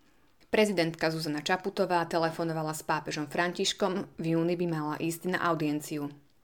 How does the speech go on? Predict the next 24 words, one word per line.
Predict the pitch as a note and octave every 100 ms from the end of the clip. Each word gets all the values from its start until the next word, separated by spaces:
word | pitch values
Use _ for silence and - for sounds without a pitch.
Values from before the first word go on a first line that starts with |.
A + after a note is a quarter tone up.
| _ _ _
Premiér | - G3 F#3 F3 E3+
Igor | D3+ D#3+
Matovič | D#3 E3+ G3+ G3 G3
sa | - E3+
stretol | E3 E3+ E3+ D#3
s | D#3
najvyššími | E3+ F3+ F3+ F3 D#3+
cirkevnými | D#3 F3 E3+ F3 E3+ E3+
predstaviteľmi, | E3+ E3+ - F3 E3 E3 D#3 D#3 - - -
predsedom | F3+ F3 E3 D#3
Konferencie | D#3 F3+ - F#3+ F#3 F3
biskupov | E3 - D#3+ D#3
Slovenska | D#3 D#3+ D#3 D#3 - D#3+
Stanislavom | - D3+ D3+ D3+ C3+ C#3+
Zvolenským | D3+ F3 F3+ F3 - F3 E3+ - -
a | F#3
generálnym | F3 E3+ D#3+ D3+ D3 D3
biskupom | E3+ - - D#3 D#3+
Evanjelickej | F3 F#3+ F3 D#3 - D#3
cirkvi | D3+ D#3 D#3+ -
augsburského | D3 D3+ D3+ - D3 C#3+
vyznania | D3+ D#3 D#3+ D#3 D3 C#3+
Ivanom | D#3+ C#3+ D3 D3+
Elkom. | D3+ C#3 C3+